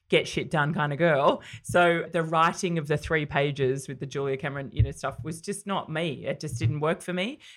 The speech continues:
But writing a list of just points that are short form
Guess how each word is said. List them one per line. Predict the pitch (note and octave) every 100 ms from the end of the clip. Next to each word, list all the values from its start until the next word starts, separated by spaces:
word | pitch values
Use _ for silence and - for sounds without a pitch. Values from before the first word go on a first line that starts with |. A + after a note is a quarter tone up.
| -
But | E3 - E3
writing | F3 F3+ F3+ D#3
a |
list | D3 B3+ A#3+ -
of | D#3 D#3
just | E3 D#3+
points | - G3 E3+ -
that | D3+
are |
short | D3 - E3+ D#3+
form | - E3+ D3+ B2 G3+